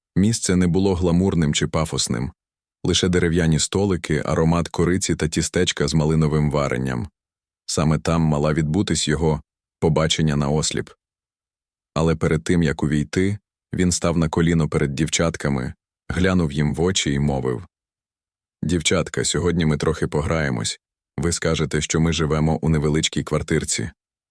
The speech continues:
А я, що працюю з комп'ютерами, добре?» Оленка, завжди серйозна, лише кивнула. А Марічка, жвава і усміхнена, засміялась. «Тату, а ми що, шпигуни?»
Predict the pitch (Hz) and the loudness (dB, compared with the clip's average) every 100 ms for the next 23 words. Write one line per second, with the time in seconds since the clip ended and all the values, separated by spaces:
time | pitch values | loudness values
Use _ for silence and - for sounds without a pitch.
0 | _ - 78 71 73 78 - _ _ _ | _ -4 -2 0 -2 -2 -8 _ _ _
1 | - 92 78 80 - 82 76 - 78 85 | -4 -2 0 0 0 0 0 0 0 0
2 | 82 64 62 55 - 78 - 95 - _ | -2 -2 -2 -2 0 0 0 -2 -6 _
3 | _ _ _ _ _ _ _ - 85 92 | _ _ _ _ _ _ _ -2 0 2
4 | 98 80 64 - 78 80 73 82 - 80 | 0 0 -2 -4 -2 -2 0 -2 -2 -2
5 | 69 67 67 76 65 - - 76 - 80 | 0 0 0 -2 -4 -8 -2 0 0 0
6 | 87 71 69 60 55 - _ _ _ - | -2 -2 -2 -2 -6 -10 _ _ _ 0
7 | 85 87 110 123 - - 76 78 65 62 | 2 4 2 0 -2 -4 0 0 0 0
8 | 69 - 110 120 82 67 67 76 - 62 | 0 0 0 0 0 0 0 -2 -2 -2
9 | 58 58 - - _ _ _ _ _ _ | -2 -4 -6 -10 _ _ _ _ _ _
10 | - 127 156 - 65 60 71 76 - 78 | -2 0 0 0 0 0 0 2 2 0
11 | - 73 76 87 151 | 0 0 2 2 2